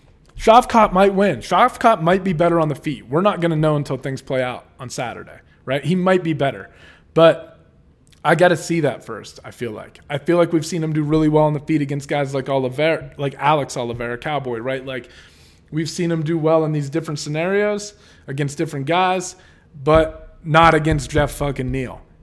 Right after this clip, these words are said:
If he can go out and dominate Jeff Neal, I know that Jeff Neal is, like, a big underdog in this, but I still think it's a huge deal. I still think this is a massive win for Rachmanov if he pulls it off this weekend. I, I,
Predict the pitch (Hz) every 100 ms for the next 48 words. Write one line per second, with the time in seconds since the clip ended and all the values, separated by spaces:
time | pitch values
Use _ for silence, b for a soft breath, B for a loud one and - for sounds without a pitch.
0 | _ 156 - 240 349 302 214 175 151 160
1 | 165 160 151 139 160 156 143 175 - 165
2 | 185 151 165 156 135 147 147 135 143 135
3 | 135 127 120 135 131 143 147 147 143 147
4 | - - 143 190 - 131 139 120 117 110
5 | 127 131 110 123 110 104 - b b b
6 | b b 147 185 - 156 151 139 135 -
7 | 123 123 131 156 160 147 131 143 143 139
8 | 131 127 139 135 127 123 123 123 - 135
9 | 117 123 123 - 120 - 117 110 104 104
10 | 131 139 - -